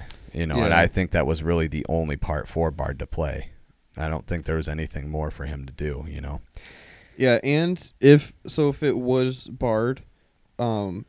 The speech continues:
Speaker 2: and not Aragorn, um, then, uh, the whole storyline,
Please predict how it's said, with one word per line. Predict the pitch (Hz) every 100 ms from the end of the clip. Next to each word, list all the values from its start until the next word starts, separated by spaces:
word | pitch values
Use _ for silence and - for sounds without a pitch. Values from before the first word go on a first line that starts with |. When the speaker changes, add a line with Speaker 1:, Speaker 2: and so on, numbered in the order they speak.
| -
Speaker 2:
and | 113 107
not | 110 113 -
Aragorn, | 95 101 104 120 131 147 - - _ -
um, | 120 104 92 87 - - - _ _ _ _ _ - _ _ _ _ _ -
then, | 127 127 120 117
uh, | 113 113 107 104
the | 123
whole | 120 127 123 123
storyline, | - - 127 120 117 113 113